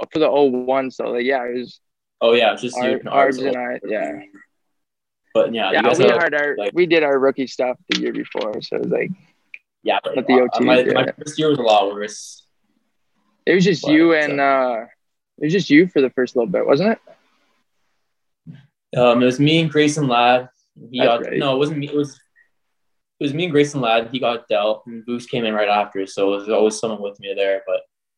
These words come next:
Speaker 1: That's awesome.
Speaker 2: um, yeah, like, we had, like, guys like Stan, Halsey, Johnny Smith,
Speaker 1: Some
Speaker 2: like, all
Speaker 1: big
Speaker 2: these guys.
Speaker 1: boys too.
Speaker 2: Yeah, I was actually pretty terrified.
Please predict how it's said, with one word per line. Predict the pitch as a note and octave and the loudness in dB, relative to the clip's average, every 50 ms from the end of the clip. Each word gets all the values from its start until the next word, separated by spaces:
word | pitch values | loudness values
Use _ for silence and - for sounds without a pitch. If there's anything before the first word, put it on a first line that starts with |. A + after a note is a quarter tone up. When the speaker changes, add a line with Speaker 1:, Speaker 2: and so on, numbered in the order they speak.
| _ _ _ _ _ _ _ _ - | _ _ _ _ _ _ _ _ -12
Speaker 1:
That's | - - - - | -12 -10 -8 -6
awesome. | - G2 G2+ G2 F#2+ G2 | -4 -4 -4 -4 -6 -8
Speaker 2:
um, | G2 - D3+ _ _ | -14 -16 -18 _ _
yeah, | - D3 - - E2 | -8 -4 -2 -2 -2
like, | F2+ F2+ - - | -2 -4 -4 -2
we | C3+ C3 | 0 2
had, | C3+ C3 B2 A#2 | 4 4 4 2
like, | A2 G#2 G2+ G2 - _ _ _ _ _ _ _ _ _ _ _ _ _ _ _ - | 0 -2 -2 -4 -8 _ _ _ _ _ _ _ _ _ _ _ _ _ _ _ -10
guys | - - - - - | -8 -8 -8 -8 -8
like | - F#2 - - - | -8 -8 -8 -10 -12
Stan, | - - - - - A#2+ A2 G#2+ G#2 G#2 G#2 G2+ F#2+ G2 G2 _ _ _ _ _ - | -18 -18 -12 -6 -4 -2 -2 -2 -2 -4 -4 -6 -8 -10 -14 _ _ _ _ _ 0
Halsey, | - A2 G#2+ G#2+ G#2+ G#2+ G#2 - _ _ _ - - G2 F#2+ G2 - - - - - | 4 4 4 4 2 -2 -6 -10 _ _ _ -16 -14 -14 -14 -14 -14 -16 -16 -16 -14
Johnny | - A#2 A#2 G#2+ G2+ | -6 -4 -4 -2 -2
Smith, | G2+ - - - A2 G#2 G#2 G2+ G2+ - _ _ | -4 -8 -8 -6 -4 -4 -4 -4 -6 -8 _ _
Speaker 1:
Some | - - - D3+ C#3 | -8 -2 -2 0 0
Speaker 2:
like, | C3 A#2+ - | 0 0 2
all | C#3 C#3+ C3+ | 4 4 4
Speaker 1:
big | B2+ A#2+ | 2 0
Speaker 2:
these | B2+ C3 | 0 0
guys. | B2+ C3 C3 C3 | 2 2 2 2
Speaker 1:
boys | C3 B2+ | 0 -2
too. | - - C3+ B2+ C3 C3 - - - _ _ - - _ _ _ _ _ _ | -4 -4 -4 -2 -2 -2 -2 -4 -6 _ _ -20 -20 _ _ _ _ _ _
Speaker 2:
Yeah, | - C3 B2+ B2 B2 B2 A#2+ A#2 A#2 A2+ - - _ - | -4 0 2 4 4 4 4 4 2 0 -4 -8 _ -4
I | A#2 | -2
was | A#2+ B2 B2 - | -2 -2 -2 -2
actually | A#2+ A#2+ B2 - - C#3+ | -4 -4 -4 -4 -8 -10
pretty | - C#3 B2 | -8 -8 -8
terrified. | - A2+ G#2 G#2 G#2 A2 G#2 G2+ G2+ G2+ | -6 -6 -6 -6 -2 -2 0 0 0 -2